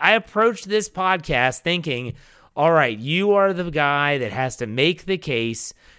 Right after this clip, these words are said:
You're the lawyer, Kenny Pickett, Q B one, you have to make the case for him to be that guy." Okay, so there's a lot of people out there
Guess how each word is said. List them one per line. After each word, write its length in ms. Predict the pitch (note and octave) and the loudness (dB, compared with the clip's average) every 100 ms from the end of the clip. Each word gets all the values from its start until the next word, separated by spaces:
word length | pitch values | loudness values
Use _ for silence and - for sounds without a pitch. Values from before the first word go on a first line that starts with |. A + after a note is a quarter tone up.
| - | 0
You're 240 | D3 A3+ | 6 6
the 140 | A#3 A3 | 8 4
lawyer, 680 | F#3 F3+ F#3 F3+ F3+ D#3+ _ _ | 4 4 4 4 2 0 _ _
Kenny 320 | - G3 A#3+ G#3 | 0 0 0 -4
Pickett, 600 | F#3 D#3+ F3+ F3 - _ _ - | -4 -2 -2 -4 -8 _ _ -2
Q 240 | A3 B3 | 0 2
B 140 | A#3+ | 0
one, 520 | G#3+ F#3 F3+ F3+ F3 D3+ _ | -2 -2 -2 -2 -4 -10 _
you 240 | D3 A3+ A#3+ | -2 0 2
have 220 | G#3 G3+ | 2 0
to 100 | F#3+ | -2
make 240 | F3+ D#3+ | -2 -4
the 100 | E3 | -6
case 320 | - D3+ D3 | -4 -2 -2
for 140 | - B2 | -6 -6
him 260 | D3 C#3+ | -6 -6
to 80 | C3 | -6
be 200 | A2+ B2 | -4 -4
that 260 | A#2 G#2+ F#2+ | -4 -4 -6
guy." 300 | F#2 C#2+ - _ _ _ _ _ - | -10 -12 -18 _ _ _ _ _ 0
Okay, 440 | B2 B2 G2+ D#2 - _ _ _ _ _ | 0 0 -6 -6 -18 _ _ _ _ _
so 400 | - D#3 G#2 - _ - | 0 2 0 -4 _ -14
there's 140 | A#2 | -8
a 60 | C#3 | -6
lot 260 | D#3+ G3 | -2 -2
of 100 | G3 | -2
people 300 | - D3+ A#2 | -4 -6 -2
out 180 | G2+ F2+ | -2 -2
there 240 | F#2 C#2+ | -6 -12